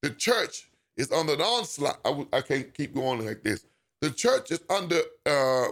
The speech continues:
the onslaught of infiltration, trying to diminish the teaching concerning Christ, amen,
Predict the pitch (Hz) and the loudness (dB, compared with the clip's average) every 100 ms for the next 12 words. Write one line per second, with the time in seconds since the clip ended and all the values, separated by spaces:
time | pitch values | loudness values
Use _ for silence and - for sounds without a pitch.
0 | - 139 - 196 220 - 170 160 147 131 | -2 -4 0 0 0 0 2 2 -2 -4
1 | - 202 190 180 151 185 196 - 147 127 | -4 -4 0 -2 0 0 0 0 -6 -8
2 | _ _ - 175 180 160 165 131 120 - | _ _ -2 0 2 0 -2 -4 -12 -20
3 | _ _ _ _ 127 147 208 220 254 180 | _ _ _ _ -6 -2 0 0 0 0
4 | 117 - - _ _ _ _ - 160 - | -2 -8 -16 _ _ _ _ -4 -4 -2
5 | 254 226 156 139 147 135 151 139 120 113 | -2 -2 -4 -2 -2 0 0 0 -4 -6
6 | - 196 208 196 - _ _ _ _ 175 | -2 0 0 -2 -10 _ _ _ _ 2
7 | 170 165 165 160 156 | 2 2 2 2 -2